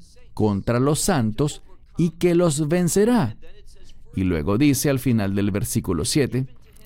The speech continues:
"Y se le dio autoridad", presten atención, "se le dio autoridad", esa palabra también significa poder, "sobre toda tribu, toda lengua y todo grupo étnico"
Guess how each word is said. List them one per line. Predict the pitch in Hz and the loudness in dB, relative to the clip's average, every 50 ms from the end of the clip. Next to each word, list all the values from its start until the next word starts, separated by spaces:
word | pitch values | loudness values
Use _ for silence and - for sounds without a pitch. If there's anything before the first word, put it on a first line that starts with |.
| - - - - - | -20 -20 -20 -6 -2
"Y | 135 135 127 | 2 2 2
se | - - 131 | 2 2 2
le | 120 113 110 | 2 2 4
dio | 113 135 156 156 | 4 4 4 4
autoridad", | 147 135 120 - 127 123 123 120 127 165 160 135 123 151 196 214 - - - - - - | 4 2 2 2 2 2 2 2 2 2 2 2 0 0 -2 -4 -8 -12 -20 -20 -10 -6
presten | - 87 92 - - - 95 95 | -4 -2 -2 -2 -2 -2 -2 -2
atención, | 87 87 - 117 127 123 - 147 127 123 127 131 - - - - - - - - - - - - - - | -2 0 0 0 2 2 2 2 2 2 0 -2 -8 -14 -20 -20 -20 -20 -20 -18 -18 -16 -16 -16 -14 -10
"se | - - - - 143 135 127 | -8 -6 0 2 4 4 6
le | 123 113 107 | 4 4 4
dio | 123 135 135 135 - - - | 4 4 4 4 0 -2 -2
autoridad", | 95 101 98 92 90 - - 160 185 202 240 240 202 202 165 127 113 117 131 151 160 - - - - - - - - - - | -2 0 0 -2 -2 0 2 2 4 4 2 2 2 2 2 2 2 2 0 -2 -2 -6 -10 -16 -20 -20 -20 -20 -20 -8 -2
esa | - 117 123 - 139 127 | 0 2 2 2 0 0
palabra | - 127 117 117 117 113 117 123 139 127 | 0 0 2 2 2 2 2 2 0 0
también | 131 123 113 107 104 101 107 | 0 0 0 2 2 0 0
significa | - - 123 107 117 120 117 - - 113 - 104 101 - | 0 0 0 2 2 2 2 2 0 0 0 -2 -2 -2
poder, | - 104 123 175 208 175 123 - - - - - - - - - - - - - | -2 -2 0 2 2 2 0 -2 -6 -10 -18 -20 -20 -20 -20 -20 -20 -20 -16 -10
"sobre | - - - 127 120 104 113 110 107 | -8 -2 2 2 2 2 2 0 -2
toda | - - - 165 180 196 202 185 208 208 202 - | -2 0 0 2 4 4 4 4 2 2 0 2
tribu, | - 147 131 120 104 78 76 80 87 - - - - - - - - - - - - - | 2 2 4 4 2 0 -2 -4 -6 -6 -8 -12 -20 -20 -20 -20 -20 -20 -20 -14 -2 2
toda | 135 123 123 123 160 190 | 2 4 4 4 2 2
lengua | 190 156 123 107 92 76 73 78 95 101 110 117 - - - - - - - - | 2 2 2 0 -2 -4 -2 -2 -2 -2 -2 -4 -8 -14 -20 -20 -20 -20 -8 -2
y | - 190 196 | 0 0 0
todo | - - 123 117 113 110 123 123 | 2 2 2 2 2 2 2 0
grupo | 113 101 113 104 101 98 - - 104 - - | 2 2 2 2 2 0 -2 -2 -4 -4 -2
étnico" | - 151 170 147 110 101 92 87 69 62 - 65 64 - - | 0 0 0 0 0 -4 -4 -6 -6 -6 -6 -6 -6 -6 -8